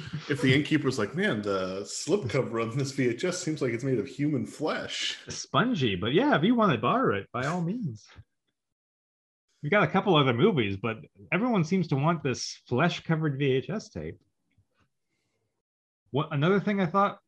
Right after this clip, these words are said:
Speaker 1: was weird is, like, the, the reporter has to sort of put together that four students, uh, all from the same high school died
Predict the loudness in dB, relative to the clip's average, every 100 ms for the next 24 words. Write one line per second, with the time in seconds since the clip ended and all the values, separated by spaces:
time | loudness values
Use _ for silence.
0 | _ _ _ -2 0 4 4 4 0 -4
1 | -6 -8 -14 _ -4 -2 -2 -8 _ _
2 | _ _ _ _ _ -4 -2 -2 -4 -10
3 | _ _ _ _ _ _ -14 -4 -4 -2
4 | -2 0 2 4 2 0 -4 0 0 0
5 | 0 -2 0 -2 0 0 0 0 -2 -4
6 | -8 _ 0 4 4 2 -2 -10 -20 -4
7 | 0 2 0 -6 -12 -20 _ _ -4 -2
8 | -2 -6 -12 _ _ _ -2 0 2 0
9 | 0 -2 0 -2 -2 -2 0 2 4 2
10 | -2